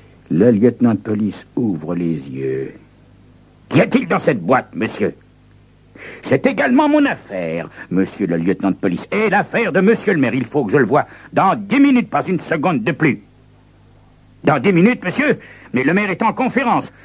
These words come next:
Pourriez-vous revenir plus tard? Je m'assieds et pose le colis à côté de moi sur la banquette.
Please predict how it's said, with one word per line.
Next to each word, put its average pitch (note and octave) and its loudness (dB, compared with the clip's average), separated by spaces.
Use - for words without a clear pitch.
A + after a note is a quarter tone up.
Pourriez-vous E3+ 4
revenir F3+ 0
plus D#3+ -4
tard? B2+ 0
Je C#2+ -16
m'assieds D2+ -16
et - -4
pose F#2 -6
le D#2 -6
colis D#2+ -6
à C2+ -8
côté - -10
de - -8
moi C2 -4
sur - -10
la A#1 -4
banquette. - -12